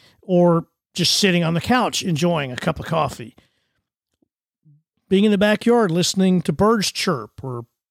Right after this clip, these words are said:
playing with your dog for ten minutes, or something that takes your mind off the everyday troubles that we all have and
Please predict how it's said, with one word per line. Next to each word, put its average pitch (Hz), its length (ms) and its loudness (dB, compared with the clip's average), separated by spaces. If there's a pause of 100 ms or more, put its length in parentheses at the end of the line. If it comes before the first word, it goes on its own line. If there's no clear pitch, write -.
(180)
playing 185 280 2
with 202 160 2
your 226 100 2
dog 226 320 2
for 165 140 -6
ten 151 260 -6
minutes, 135 300 -8
or 185 80 -4
something 240 460 2
that 170 280 -2 (680)
takes 226 260 0
your 226 80 0
mind 196 420 2
off 170 320 2
the - 220 -6
everyday 190 400 0
troubles 156 680 -2 (440)
that 127 140 -10
we 139 160 -2
all 190 180 2
have 143 500 -2 (2750)
and 170 260 2